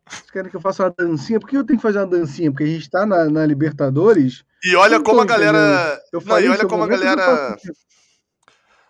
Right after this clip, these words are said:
Speaker 2: É, é, como a galera se perdeu aí, ó. Tá todo mundo perguntando quem tá nesse pote, quem tá nesse pote. Galera, é o inverso. Eu, assista um vídeo do Raiz Tricolor, mas eu vou fazer um outro, que é falando só sobre os potes, que é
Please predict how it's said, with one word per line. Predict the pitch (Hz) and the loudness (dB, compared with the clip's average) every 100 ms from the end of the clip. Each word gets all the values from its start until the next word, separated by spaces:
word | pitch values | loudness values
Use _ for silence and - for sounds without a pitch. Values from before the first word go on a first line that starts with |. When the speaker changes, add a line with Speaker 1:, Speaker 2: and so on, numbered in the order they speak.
| _ - | _ 0
Speaker 2:
É, | 143 127 139 139 131 131 127 123 117 | 0 2 2 4 4 2 0 -2 -4
é, | |
como | 117 160 | -6 -4
a | |
galera | 165 170 175 | -2 -2 -2
se | 208 | -6
perdeu | 202 180 165 196 | -4 -4 -4 -4
aí, | 170 170 | -4 -4
ó. | 127 | -6
Tá | 151 | -6
todo | 160 220 | -2 -2
mundo | 220 | -2
perguntando | 220 208 208 175 | -2 -2 -2 -6
quem | 156 208 | -4 -2
tá | 208 208 | 0 0
nesse | 202 | -2
pote, | 202 156 180 208 175 139 | -8 -4 2 4 2 -4
quem | 185 | -10
tá | 185 185 | -6 -6
nesse | 185 | -6
pote. | 175 185 185 | -6 -4 -4
Galera, | 156 180 180 | -2 0 0
é | - 147 | -2 -6
o | 160 | -6
inverso. | 220 156 160 147 - 98 | -8 -4 -2 -2 -8 -8
Eu, | 156 165 - _ _ | -8 -8 -16 _ _
assista | 170 170 - 233 - | -4 -4 -6 -8 -6
um | 185 | -8
vídeo | 143 160 | -8 -10
do | 147 | -6
Raiz | 151 147 | -4 -4
Tricolor, | - 156 160 139 | -6 -6 -2 0
mas | 127 | -2
eu | 147 | -2
vou | 151 | 0
fazer | 160 147 | 0 0
um | 165 151 | -2 0
outro, | 127 - - - - _ | -2 -4 -16 -20 -20 _
que | - 156 | -4 0
é | 139 131 | 2 0
falando | 117 139 143 | 0 -2 -2
só | 139 156 | -2 -2
sobre | 170 170 | -2 -4
os | - | 0
potes, | 139 113 - - | 2 2 -2 -10
que | 151 151 | -4 0
é | 127 | 0